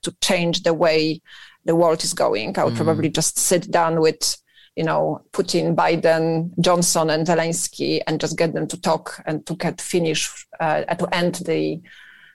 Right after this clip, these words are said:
Speaker 1: this terrible war that is, is, is happening right now. Um, yeah, I just think it's not really time for fancy dinner right now. Let's just all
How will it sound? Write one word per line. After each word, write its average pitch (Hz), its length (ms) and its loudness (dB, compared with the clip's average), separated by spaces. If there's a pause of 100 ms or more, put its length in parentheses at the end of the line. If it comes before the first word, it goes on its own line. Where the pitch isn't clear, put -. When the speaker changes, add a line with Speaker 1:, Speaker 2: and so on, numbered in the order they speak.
(100)
Speaker 1:
this - 140 -2
terrible 175 680 4
war 165 360 6
that - 400 -4 (140)
is, - 540 -2
is, 147 220 -2
is - 160 -4
happening 165 420 0
right 160 260 -2
now. 160 380 2 (100)
Um, 165 440 2 (600)
yeah, 180 300 2
I 190 100 2
just 190 180 0
think 196 200 2
it's 180 160 -2
not 196 260 2
really 180 240 -2
time 165 220 0
for 175 100 -2
fancy 165 320 -4
dinner 156 240 0
right 160 220 2
now. 165 160 0
Let's 170 180 2
just 175 300 -2
all 175 500 4